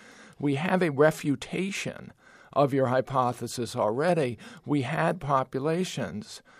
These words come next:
you know, like the Kenyans, the Maasai, that didn't get cancer, didn't get heart disease, didn't get obesity, didn't get diabetes, and ate nothing but animal products. The same with the Inuits. The Inuits had the lowest cancer and diabetes rates in the world, and they lived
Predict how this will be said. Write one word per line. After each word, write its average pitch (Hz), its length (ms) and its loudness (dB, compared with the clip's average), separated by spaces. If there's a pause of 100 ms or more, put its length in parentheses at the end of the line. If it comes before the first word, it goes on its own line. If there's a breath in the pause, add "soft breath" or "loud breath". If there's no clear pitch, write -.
(240 loud breath)
you 151 120 4
know, 113 140 2
like 120 260 0
the 123 100 -4
Kenyans, 156 640 -2
the 120 80 -2
Maasai, 135 720 -2 (220 loud breath)
that 139 200 2
didn't 147 260 2
get 131 180 0
cancer, 127 420 -2
didn't 135 220 -2
get 143 120 2
heart 117 220 0
disease, 123 320 -6
didn't 123 220 -2
get 139 120 0
obesity, 113 460 -4
didn't 110 140 -2
get 131 180 -6
diabetes, 110 580 -4 (220 loud breath)
and 147 300 -2 (200)
ate 120 300 -6 (220 soft breath)
nothing 113 460 -4
but 107 160 -4
animal 143 360 -4
products. - 640 -10
The 123 80 -6
same 127 340 -4
with 135 140 -6
the 123 160 -4
Inuits. 147 460 -4
The 131 60 -4
Inuits 165 280 -2
had 135 120 0
the 120 80 0
lowest 131 420 2
cancer 120 340 -6
and 104 80 -6
diabetes 107 500 -4
rates 95 280 -6
in 101 260 -8
the 113 80 -8
world, 147 400 -4
and 104 120 -6
they 104 120 -2
lived 117 400 -4